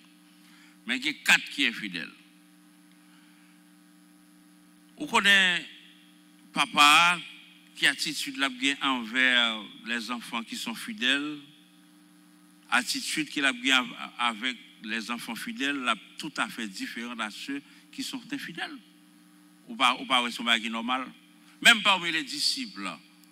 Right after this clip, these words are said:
t'es une jalousie qui toujours a répété parmi les disciples. Parce que il est vrai que tout le monde dans l'appel là, il prend sur Jésus.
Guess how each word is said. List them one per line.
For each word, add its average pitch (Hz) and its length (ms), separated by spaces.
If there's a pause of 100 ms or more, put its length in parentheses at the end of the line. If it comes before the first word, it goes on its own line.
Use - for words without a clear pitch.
(560)
t'es 165 100
une 151 200
jalousie 139 1000
qui 127 120
toujours 131 400
a 110 360 (1800)
répété 170 580
parmi 117 340
les 101 140
disciples. 202 540 (2250)
Parce 151 180
que 180 80 (720)
il 185 120
est 202 60
vrai 185 220
que 190 100 (600)
tout 403 120 (120)
le 208 40
monde 214 120
dans 196 140
l'appel 170 380
là, 180 160
il 185 60
prend 180 200
sur 180 220
Jésus. 190 380